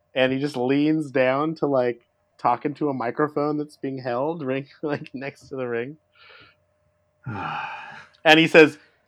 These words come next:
Speaker 1: "Yeah, E C W and Sports Channel, that's a,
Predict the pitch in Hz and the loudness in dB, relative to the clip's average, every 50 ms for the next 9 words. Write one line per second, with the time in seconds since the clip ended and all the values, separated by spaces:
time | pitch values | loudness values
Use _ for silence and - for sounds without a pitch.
0 | _ _ - 254 247 233 226 226 220 190 208 247 254 220 226 269 254 214 220 247 | _ _ 6 10 12 12 12 12 10 8 6 4 2 4 4 2 2 6 8 8
1 | 247 247 233 240 233 233 240 233 226 226 214 220 - - - 240 240 254 254 233 | 8 8 6 4 0 0 2 2 2 2 0 -2 -4 -2 4 6 6 6 4 2
2 | - - - - 240 240 233 226 220 208 190 190 214 226 220 226 - 226 220 220 | -4 -4 2 6 8 8 8 8 8 6 6 6 4 4 4 2 2 4 6 6
3 | 214 202 190 180 | 6 6 4 2